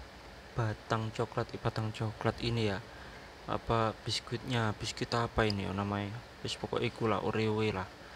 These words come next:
Ini yang hitam ini. Exhale-nya itu. Oh, enak sih milky. Untuk aftertaste-nya juga yang putih ini ya, teman-teman. Terus tektu-,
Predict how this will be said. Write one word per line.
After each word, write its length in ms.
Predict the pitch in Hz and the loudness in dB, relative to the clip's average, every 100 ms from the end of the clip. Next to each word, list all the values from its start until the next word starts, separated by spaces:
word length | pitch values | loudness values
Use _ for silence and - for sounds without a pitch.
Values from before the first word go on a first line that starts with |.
| - - - - | -14 -16 -10 -6
Ini 240 | 104 104 | -2 0
yang 80 | 104 | 0
hitam 240 | 104 - 104 | -2 -2 -2
ini. 400 | 104 104 117 143 143 - - - - - - - - - - - - - | -2 -2 -2 -2 -4 -14 -12 -12 -12 -16 -16 -16 -16 -16 -14 -8 -8 -4
Exhale-nya 640 | 110 - 117 101 107 107 | -2 2 2 2 2 0
itu. 160 | - 107 101 110 - - - - - - - - - - - - - - - - - - - - - | 0 -4 -4 -8 -14 -16 -16 -16 -16 -16 -16 -16 -16 -16 -16 -16 -14 -14 -14 -16 -16 -16 -16 -16 -4
Oh, 160 | 139 135 | 4 6
enak 320 | 131 131 120 - | 6 4 0 -2
sih 160 | - | 0
milky. 480 | 123 117 110 - 113 113 - - - - - - - | 0 0 0 0 0 0 -6 -12 -12 0 0 0 -4
Untuk 240 | 123 - | -2 0
aftertaste-nya 640 | 110 - 131 - 123 - 131 | -2 0 0 0 -2 0 -2
juga 320 | - - 123 - - - - - - - - - - - - - - - - - - - - - - | -2 2 2 0 -16 -8 4 4 4 -16 -16 -16 -16 -16 -16 -16 -16 -16 -10 -10 -10 -16 -16 -16 -6
yang 160 | 123 120 | 0 0
putih 480 | 107 117 113 113 110 | 2 -2 0 0 2
ini 160 | 101 | 0
ya, 80 | 95 | -2
teman-teman. 560 | 95 101 107 107 98 131 127 - - - - - - - - - | -4 -6 -6 -8 -8 -10 -12 -14 -16 -16 -16 -16 -16 -16 -16 -6
Terus 240 | - 117 - | -2 -2 -2
tektu-, 420 | 120 - - | -4 -4 -8